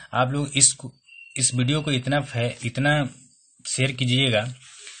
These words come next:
अभी तक आपने सब्सक्राइब नहीं किया तो प्लीज सब्सक्राइब करें, लाइक करें, शेयर करें, दोस्तों को रिकमेंड करें और आप इस वीडियो को इतना शेयर करें ताकि ये सभी ल-, लड़कों के पास पहुँचे जो,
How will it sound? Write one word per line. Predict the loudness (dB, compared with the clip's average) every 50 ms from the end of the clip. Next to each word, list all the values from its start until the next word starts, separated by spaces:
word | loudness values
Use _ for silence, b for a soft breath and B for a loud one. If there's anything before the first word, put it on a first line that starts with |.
| B B B B
अभी | -2 -2 0
तक | 2 2 4 4
आपने | 4 2 2 0 0
सब्सक्राइब | 2 2 0 0 0 0 0 0 0
नहीं | 0 -2 0
किया | -2 -2
तो | -4 -4 -4
प्लीज | -2 -2 -2 -2
सब्सक्राइब | -2 -4 -2 0 0 0 0
करें, | 0 -2 0
लाइक | 2 2 0 0 0
करें, | 0 0 0
शेयर | 0 -2 -2 -4
करें, | -2 -2 -2 -2
दोस्तों | 0 -2 -2 -2 -2 -2
को | -2
रिकमेंड | -2 -2 0 2 2 2 2 2
करें | 0 0 0 0 -4 -6 B B B B B 0
और | 2 4
आप | 4 4 2 2 0
इस | -4 -2 0
वीडियो | -2 0 0 0
को | -2 -2 -2
इतना | -4 -2 0 0 2 2 2 0 -2 -6 -10 _ _ _ _ _ _ _ -14 -10
शेयर | -4 -2 -2 -2 0
करें | 0 0 0 0 0
ताकि | 2 2 2 2 2 0
ये | 2 2
सभी | 2 2 2 0 0
ल-, | 0 0 -2 -2 -2 -4 -2
लड़कों | 0 -2 0 0 -2
के | -4 -2
पास | 0 0 -2 -2
पहुँचे | -2 -2 -2 -2 -2 -4 -4
जो, | -2 -2 -2